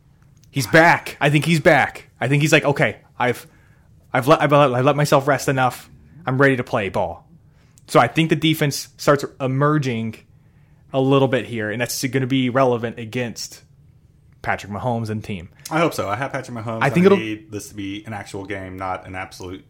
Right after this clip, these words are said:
Speaker 2: blowout. Like
Speaker 1: I
Speaker 2: I'm
Speaker 1: think it busts the
Speaker 2: anticipating.
Speaker 1: under. I think if people think it's going under, I don't know what the, the,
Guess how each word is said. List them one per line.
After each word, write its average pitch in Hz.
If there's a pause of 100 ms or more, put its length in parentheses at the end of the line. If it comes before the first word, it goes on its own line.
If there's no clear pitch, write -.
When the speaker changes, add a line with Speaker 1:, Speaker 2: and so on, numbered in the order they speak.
Speaker 2:
blowout. 95 (260)
Like 101
Speaker 1:
I 127
Speaker 2:
I'm 139
Speaker 1:
think 180
it 147
busts 143
the 143
Speaker 2:
anticipating. 147 (140)
Speaker 1:
under. -
I 139
think 156
if 139
people 147
think 143
it's 123
going 123
under, 113
I 120
don't 151
know 151
what 117
the, 117
the, -